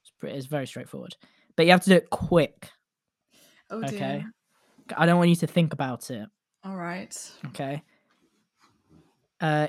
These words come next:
Speaker 1: East London, West London.
Speaker 2: West London, obviously.
Speaker 1: Ah.
Speaker 2: Easy.
Speaker 1: I thought you were gonna say East because it's,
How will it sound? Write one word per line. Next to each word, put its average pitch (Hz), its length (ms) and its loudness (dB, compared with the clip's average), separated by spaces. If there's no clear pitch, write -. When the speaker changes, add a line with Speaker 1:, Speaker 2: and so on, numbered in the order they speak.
Speaker 1:
East 180 220 0
London, 160 300 2
West 151 260 -2
London. 131 420 -10
Speaker 2:
West 214 240 -8
London, 185 400 -12
obviously. 208 480 -18
Speaker 1:
Ah. 131 360 -14
Speaker 2:
Easy. 208 640 -8
Speaker 1:
I 269 60 -6
thought 427 140 -4
you 330 100 -2
were 285 60 -6
gonna 262 180 0
say 170 340 -2
East 156 300 0
because 127 260 -12
it's, - 320 -14